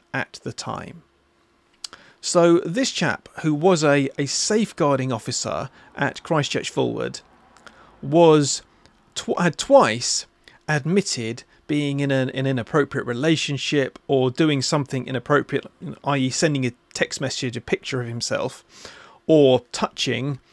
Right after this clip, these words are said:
in the, the second case of a, a young woman.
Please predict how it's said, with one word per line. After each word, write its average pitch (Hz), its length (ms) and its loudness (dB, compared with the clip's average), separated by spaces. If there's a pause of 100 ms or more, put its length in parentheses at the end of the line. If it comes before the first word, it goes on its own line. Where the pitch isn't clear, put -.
(300)
in 139 160 -2
the, 123 80 0
the - 200 -6
second 151 380 -2
case 120 520 -4 (320)
of 131 160 0
a, 127 140 2
a 127 40 -2
young 127 300 0
woman. 117 380 -2